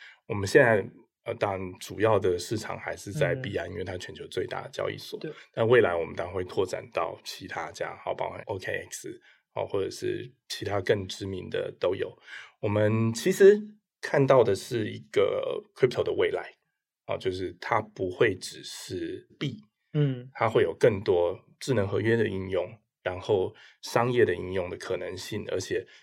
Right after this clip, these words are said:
Speaker 1: 现在全球的法规也都不断的都在完整化，啊，就是合规化。那欧洲的E T F也发了，所以慢慢的它就会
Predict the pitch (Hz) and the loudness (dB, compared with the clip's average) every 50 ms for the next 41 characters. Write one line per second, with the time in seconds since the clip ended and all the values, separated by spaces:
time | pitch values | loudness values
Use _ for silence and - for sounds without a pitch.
0 | _ _ - - 139 123 113 - 98 95 101 107 - 98 98 98 90 - - 85 | _ _ 0 2 2 2 2 0 -2 -2 0 0 0 2 2 2 0 0 -4 -8
1 | 82 85 - 95 95 95 87 82 - 87 90 92 90 - 92 90 92 92 92 92 | -10 -4 -2 -2 0 0 -2 -2 0 -2 -2 -2 -4 -8 -8 -4 -2 -2 -2 -2
2 | 90 90 85 85 - 90 90 95 92 - 92 87 82 85 85 82 - - _ - | -4 -4 -4 -2 -2 -4 -4 -2 -2 -2 -2 -2 -2 -4 -6 -10 -12 -16 _ -20
3 | - - - - 95 - - - - - - - - - - - - - - - | -14 -4 0 0 2 2 0 0 0 -2 -2 -4 -6 -6 -4 -2 -2 -2 -4 -12
4 | - _ - - 87 87 - - 90 90 - 92 87 80 - - - 90 80 90 | -20 _ -8 -6 -6 -6 -6 -6 -8 -8 -6 -6 -6 -6 -6 -6 -6 -6 -6 -2
5 | - - 95 90 90 90 - - 92 80 - - - - - - - - _ _ | 0 2 4 4 4 2 0 -2 -4 -4 -6 -10 -16 -18 -18 -18 -18 -20 _ _
6 | - 143 98 95 90 87 87 85 82 82 82 85 _ _ _ - 117 113 113 110 | -8 -6 -4 -4 -2 -4 -4 -4 -4 -6 -8 -10 _ _ _ 0 2 4 6 4
7 | 107 113 107 107 107 107 - 113 104 98 95 - - 98 - - - - 90 95 | 4 4 0 -4 -6 -6 -2 0 0 0 0 0 -6 -8 -8 -6 -6 -6 -6 -6
8 | 90 87 - - _ _ _ _ _ _ _ _ _ - - 139 143 127 110 110 | -6 -8 -10 -14 _ _ _ _ _ _ _ _ _ 4 6 8 8 8 6 0
9 | - - _ - 170 185 165 151 143 117 95 - 104 95 101 98 92 110 104 95 | -8 -12 _ 0 2 2 4 4 4 4 2 2 0 -2 -2 -2 0 0 0 0
10 | - 101 92 92 - | 0 0 0 0 -2